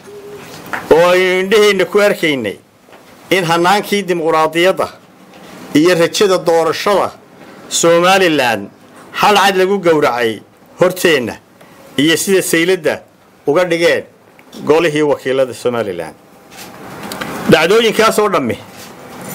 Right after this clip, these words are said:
iyo qaar kale oo badan waxay tilmaan xun u yihiin hoggaaminta Muuse Biixi ee saluuga, salfudaydka iyo canaadka aan qiimaha ku fadhiyin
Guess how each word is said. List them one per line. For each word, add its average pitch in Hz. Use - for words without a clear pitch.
iyo 170
qaar 202
kale 185
oo 180
badan 104
waxay 170
tilmaan 196
xun 208
u 226
yihiin 131
hoggaaminta 175
Muuse 180
Biixi 127
ee 170
saluuga, 185
salfudaydka 180
iyo 170
canaadka 175
aan 180
qiimaha 180
ku 247
fadhiyin 127